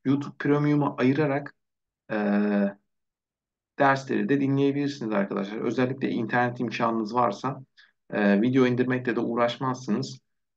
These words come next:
ve bunun karşılığında alırsınız arkadaşlar. Tabii, e, şuna da dikkat etmek lazım. YouTube Premium'a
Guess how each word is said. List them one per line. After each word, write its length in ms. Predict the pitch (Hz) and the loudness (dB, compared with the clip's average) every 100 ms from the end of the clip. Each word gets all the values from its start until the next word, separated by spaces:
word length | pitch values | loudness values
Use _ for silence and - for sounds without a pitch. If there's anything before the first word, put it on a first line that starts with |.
| - | -4
ve 320 | 117 135 - - _ _ | 0 2 0 -8 _ _
bunun 200 | 131 139 | -2 -2
karşılığında 640 | 135 143 135 135 135 156 - | 0 0 0 0 -2 -2 -2
alırsınız 500 | 120 139 - 110 98 | -4 -6 -4 -2 0
arkadaşlar. 640 | 95 - 95 92 151 156 _ _ _ _ - | -2 -4 -6 -4 -4 -6 _ _ _ _ -4
Tabii, 240 | 156 139 | 0 2
e, 460 | 131 117 110 107 107 | 2 2 4 6 4
şuna 300 | - 147 156 | 0 0 2
da 100 | 143 | 2
dikkat 240 | 135 139 | -2 -2
etmek 360 | 143 127 104 - | -4 -2 -4 0
lazım. 340 | 101 98 120 | 2 2 0
YouTube 300 | 113 127 - | -2 -4 -6
Premium'a 640 | - 139 139 135 139 139 | -6 -2 -2 0 -2 -2